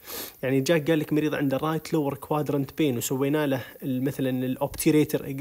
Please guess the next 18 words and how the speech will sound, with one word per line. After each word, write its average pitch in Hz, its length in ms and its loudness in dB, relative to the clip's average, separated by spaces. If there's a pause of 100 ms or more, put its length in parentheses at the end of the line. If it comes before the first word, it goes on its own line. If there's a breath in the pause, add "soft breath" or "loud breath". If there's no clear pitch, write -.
(180)
تيست - 360 0
او 117 200 -4
الروفسنج 139 540 2
ساين 131 300 0
ولا 117 160 0
الريباوند 135 440 2
تندرنس، 127 520 -2 (420 loud breath)
وكان 165 260 4
بوزيتيف، 175 520 2
اه، 131 160 -4 (120)
تفكر، - 320 -10
آه، 65 680 -6 (540 loud breath)
تروح 147 200 -4
تفكر - 400 -4
مثلًا، 123 460 0
آه، 123 360 -4
ب-، 127 240 2
ابندسايتس. 135 760 -2